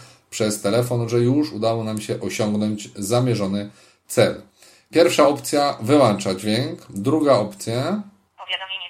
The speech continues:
Speaker 2: dźwiękiem, zaznaczone cel, raz, pięć.
Speaker 1: zaznaczone cele, czyli w momencie, gdy osiągniemy ustaloną wcześniej ten limit tysiąca dwustu kroków, gdy go osiągniemy, w tym momencie, gdybym zostawił tą opcję wybraną,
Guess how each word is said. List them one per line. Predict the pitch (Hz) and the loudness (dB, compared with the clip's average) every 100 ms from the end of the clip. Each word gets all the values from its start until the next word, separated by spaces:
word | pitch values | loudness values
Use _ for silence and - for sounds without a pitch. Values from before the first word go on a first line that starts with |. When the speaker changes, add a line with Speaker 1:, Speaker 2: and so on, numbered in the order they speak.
| 175 | -14
Speaker 2:
dźwiękiem, | 160 - 175 - _ | -16 -16 -18 -18 _
zaznaczone | 185 - 180 - - - | -16 -8 -6 -6 -8 -12
cel, | 175 - _ _ | -16 -18 _ _
raz, | 208 - | -12 -10
pięć. | - - - - - | -12 -12 -14 -16 -10
Speaker 1:
zaznaczone | 104 147 147 135 123 135 131 127 123 | -2 -2 0 -2 0 -2 -2 -4 -4
cele, | - 92 82 | -2 0 -2
czyli | - 180 | -2 0
w | 165 | 2
momencie, | 127 127 156 156 | 2 0 -2 -4
gdy | 127 120 - | 0 0 2
osiągniemy | 175 185 165 135 139 139 139 190 208 - | 0 0 -2 -2 -2 -4 -4 -6 -8 -4
ustaloną | 202 - 151 156 147 | -4 2 2 2 0
wcześniej | 127 - 131 120 113 123 - | -4 0 0 0 -2 -6 -6
ten | 98 98 | -4 -2
limit | 110 127 107 101 107 | 0 0 0 -4 -10
tysiąca | 117 110 131 123 98 | -8 -6 -6 -4 -6
dwustu | 101 107 - 90 | -6 -8 -8 -8
kroków, | - 139 143 147 143 _ _ _ | -2 -2 -2 -6 -8 _ _ _
gdy | 117 123 | 0 2
go | 113 92 | 2 0
osiągniemy, | 104 98 107 175 180 | -4 -4 0 2 0
w | 165 | -2
tym | 160 | -4
momencie, | 135 131 123 117 | -2 -2 -2 -2
gdybym | 110 104 | -2 -4
zostawił | 104 - 117 107 | -2 -2 -2 -2
tą | 107 | -6
opcję | - - 95 | -8 -6 -4
wybraną, | 98 95 107 147 160 175 175 | -4 -2 2 2 0 -4 -6